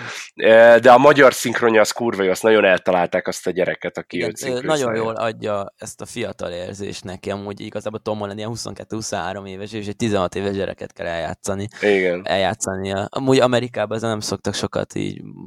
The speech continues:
Speaker 2: baszakodni, akkor legyél te, és kész.
Speaker 1: Igen, meg Amerikában a legtöbb ilyen gimnazista ilyen, izé,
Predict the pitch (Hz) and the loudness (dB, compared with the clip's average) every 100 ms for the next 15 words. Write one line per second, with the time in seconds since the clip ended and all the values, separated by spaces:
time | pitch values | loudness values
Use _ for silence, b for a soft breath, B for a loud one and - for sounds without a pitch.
0 | 50 - 104 110 - 92 95 98 95 - | -10 -4 -2 -2 -4 -6 -6 -10 -12 -8
1 | 98 98 90 87 - 92 98 - - - | -6 -4 -6 -8 -6 -4 -4 -8 -14 -16
2 | - - - 104 113 117 107 104 104 110 | -16 -18 -4 2 4 6 4 4 2 2
3 | - 127 131 123 120 117 120 123 123 110 | 4 6 6 6 6 8 8 6 2 2
4 | 110 107 117 104 104 - 110 104 B B | 2 2 0 0 -2 2 4 4 B B
5 | B B 110 104 104 110 104 101 | B B 4 4 4 2 2 2